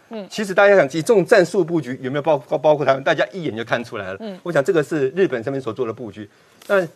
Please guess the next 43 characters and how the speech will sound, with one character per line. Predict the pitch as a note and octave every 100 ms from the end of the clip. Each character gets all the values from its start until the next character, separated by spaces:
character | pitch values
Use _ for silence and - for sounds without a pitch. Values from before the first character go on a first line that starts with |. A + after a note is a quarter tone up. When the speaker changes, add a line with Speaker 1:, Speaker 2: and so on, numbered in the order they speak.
| _
Speaker 2:
整 | - A3+
体 | G3+
讲 | C3+ D3
起 | C#3+
来， | A#2+
就 |
是 | C3+
说， | C3 B2+
其 | E3+
实 | C#3
自 | C3 D3
己 | A#2
国 | A2+
家 | A#2 A#2+
自 | A#2+
己 | F#2+
救 | F2 A2
了。 | F#2 A#3+
Speaker 1:
嗯。 | A3 G3+ _
Speaker 2:
哦， | A2 G#2+ - _
我 | B2+ C#3+
们 | E3
如 | G3+
果 | E3+
不 | C3+
够， | E3+ F3
尤 | C3+
其 | D3 -
阿 | D#3
富 | D#3
汗 | E3+ D#3
例 |
子 | C#3+ A#2+
告 | C#3
诉 | A2+
我 |
们， | G2+
如 | B2
果 | E3+
我 | C3+
们 | C3
自 | E3+
己 | C3+